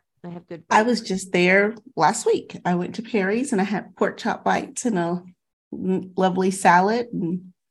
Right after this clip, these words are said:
Speaker 1: Oh, they have the
Speaker 2: had a
Speaker 1: best
Speaker 2: little
Speaker 1: salad.
Speaker 2: celebration. It was so good.
Speaker 1: Yeah, they have a really good Caesar salad, but it's very Caesar-y, but it's so good.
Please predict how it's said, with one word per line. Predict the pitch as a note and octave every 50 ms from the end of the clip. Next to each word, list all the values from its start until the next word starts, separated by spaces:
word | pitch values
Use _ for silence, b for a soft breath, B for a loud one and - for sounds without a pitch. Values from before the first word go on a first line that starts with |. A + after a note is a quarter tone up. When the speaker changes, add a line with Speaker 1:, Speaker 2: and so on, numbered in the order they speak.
| _ _ _ _ _ _ -
Speaker 1:
Oh, | - - - - -
they | F3
have | E3+ D#3+
the | - E3+
Speaker 2:
had | G3+
a | F#3
Speaker 1:
best | F3+
Speaker 2:
little | F3 F3+
Speaker 1:
salad. | F#3 - - F3+ F3+ F#3
Speaker 2:
celebration. | - F3 F#3 F#3 - -
It | -
was | - - -
so | - - C#3 C#3 C#3
good. | C3 C#3+ - A1+ - - - - - _ _ _ _ _ _ _ _ _ _ _ _ _
Speaker 1:
Yeah, | _ - _ _ _ _ _ _
they | - F3
have | F3 F3+ F3 D#3+
a | D#3+ D#3
really | D3 D3+ D#3 D#3 D3+
good | C3+ C#3+ C#3+ -
Caesar | - D#3 D3+ D3 C#3+ D3 C#3+
salad, | C#3 C#3 C#3 C#3 C3+ C3+ - _
but | - C#3+ -
it's | - _
very | - D#3 D#3 C#3 B2+
Caesar-y, | C#3 _ _ - D#3 C#3 C#3 C3+ A#2+ C3+ D3 D3 D#3 D3 _ _ _
but | - D#3
it's | - B2 - _
so | _ C#3 C#3 -
good. | - - G1+ -